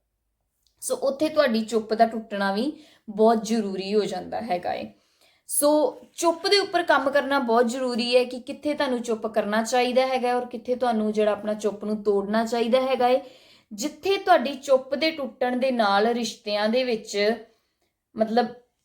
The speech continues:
ਪਿਆਰ ਮੁਹੱਬਤ ਵਧੇਗਾ, ਤੁਹਾਡੇ ਚੁੱਪ ਰਹਿਣ ਨਾਲ ਤੇ ਰਿਸ਼ਤਿਆਂ 'ਚ ਦੂਰੀ ਆ ਗਈ ਸੀਗੀ,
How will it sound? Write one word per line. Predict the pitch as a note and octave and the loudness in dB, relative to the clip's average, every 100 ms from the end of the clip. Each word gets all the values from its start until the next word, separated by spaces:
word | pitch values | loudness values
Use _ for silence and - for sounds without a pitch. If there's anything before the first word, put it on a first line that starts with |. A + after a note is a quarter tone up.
| - | 2
ਪਿਆਰ | A#3 G#3+ A3 | 6 6 4
ਮੁਹੱਬਤ | C4 C4 A3 A3 - | 0 -2 0 -2 -2
ਵਧੇਗਾ, | G3+ A3 C4 A3 G3 G#3+ - _ _ _ _ - | -2 0 0 0 -2 -6 -16 _ _ _ _ 0
ਤੁਹਾਡੇ | A3+ G#3 | 2 2
ਚੁੱਪ | G#3+ B3+ B3+ | 2 0 2
ਰਹਿਣ | C#4 C#4+ D4 | 4 4 4
ਨਾਲ | D4+ D4 | 2 0
ਤੇ | D4+ | -2
ਰਿਸ਼ਤਿਆਂ | D4+ - A3+ A3+ | -4 -4 -4 -2
'ਚ | B3 | -2
ਦੂਰੀ | G#3+ A3+ A3+ C4 | -2 0 0 4
ਆ | C4 G3 | 4 4
ਗਈ | F#3+ F3+ | 0 -6
ਸੀਗੀ, | F3+ F3 E3 | -8 -16 -16